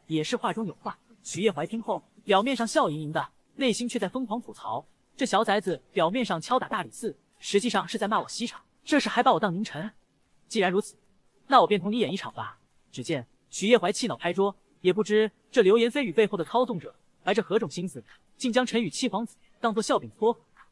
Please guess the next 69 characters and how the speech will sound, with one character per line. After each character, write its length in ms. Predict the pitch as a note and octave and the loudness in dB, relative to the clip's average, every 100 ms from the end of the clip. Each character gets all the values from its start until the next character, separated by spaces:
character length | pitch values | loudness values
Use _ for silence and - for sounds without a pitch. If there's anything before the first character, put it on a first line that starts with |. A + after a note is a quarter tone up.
| _ | _
这 100 | B3+ | -2
是 100 | A#3 | 0
在 100 | G#3 | 0
抹 140 | B2 | 0
黑 100 | - | -4
皇 220 | G#3+ A#2+ | -4 -6
室， 180 | E3+ - - _ - | -8 -12 -16 _ -4
抹 140 | F3 | 0
黑 160 | F3+ C4 | 2 0
太 160 | C#4 | 0
子， 180 | G3 G#2+ - - | -2 -6 -20 -10
您 160 | D#3+ | -6
和 80 | F#3+ | -6
天 240 | G3 B3 | -4 -2
界 80 | A3+ | -4
啊！ 140 | D3+ - _ _ | -8 -14 _ _
太 220 | - B3 | -2 0
子 120 | E3+ - | 0 -2
略 120 | A#3 | -2
显 120 | - - | -2 -8
尴 140 | F3+ | -8
尬 80 | G3 - _ _ - | -8 -12 _ _ -18
：“许 120 | - | -6
大 140 | D#3+ | -4
人， 100 | C3 G2+ _ _ _ | -4 -8 _ _ _
你 100 | D3 | -6
莫 140 | E3+ | -2
要 80 | F#3+ | -2
激 180 | C3 G#3 | -4 -4
动。” 100 | A#3+ - _ _ | -4 -6 _ _
许 200 | - F#3+ | -6 4
夜 100 | A#3+ | 4
怀 160 | F3+ G3+ | 4 0
抬 180 | F3 | 0
手 140 | G#3 B3 | 2 0
打 120 | - | 0
断 140 | F3 | -4
对 100 | F3+ | -2
方 120 | F#3 F3+ | -2 -4
的 60 | |
话 220 | D3+ D#3 - _ _ | -8 -12 -14 _ _
：“不， 100 | - - _ _ - | -16 -16 _ _ -10
臣 200 | - A3 | -4 -2
如 160 | A3 | -2
此 120 | - | -4
愤 160 | C#3 G3 | -6 -8
懑， 100 | C#3 - _ _ | -8 -14 _ _
全 240 | - F#3 | -4 0
是 100 | A#3+ | 4
为 100 | C4+ | 6
了 80 | G3 | 6
陛 100 | A3 | 2
下。” 260 | F3 D3+ - _ _ - | -4 -8 -12 _ _ -4
太 180 | C4+ G3 | 0 0
子 100 | - | 0
端 160 | F#3+ | -4
起 100 | A3+ | -4
茶 160 | - - | -6 -4
杯 160 | D#3+ F#3 _ - | -2 -4 _ -14
：“许 280 | - D3+ | -8 0
大 120 | F3 A#3+ | 4 4
人 100 | G#3+ | 4
不 80 | |
是 80 | A3 | 2
忘 100 | C#4+ | 2
了 80 | A3 | 2
从 160 | - B3 | 0 -6
前 160 | D3+ | -4
吗？ 140 | G#3+ | -6